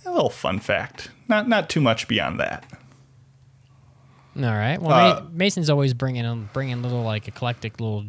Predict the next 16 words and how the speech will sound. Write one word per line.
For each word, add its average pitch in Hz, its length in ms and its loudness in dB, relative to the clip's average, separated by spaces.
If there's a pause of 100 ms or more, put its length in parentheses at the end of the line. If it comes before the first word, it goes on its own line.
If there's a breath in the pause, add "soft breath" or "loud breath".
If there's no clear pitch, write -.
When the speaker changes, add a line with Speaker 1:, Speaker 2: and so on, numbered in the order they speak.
Speaker 2:
little 110 260 -6
nuggets. 104 640 -8 (960)
Speaker 1:
I 139 100 4
will 180 220 6
say, 139 240 4
though, 117 220 6
next 156 420 4
week, 139 400 2 (380 loud breath)
uh, 113 440 6
I'll 139 160 4
be 151 120 4
talking 147 400 2
about 123 400 4
the, 123 260 4
uh, 107 280 6 (140)
the 110 220 2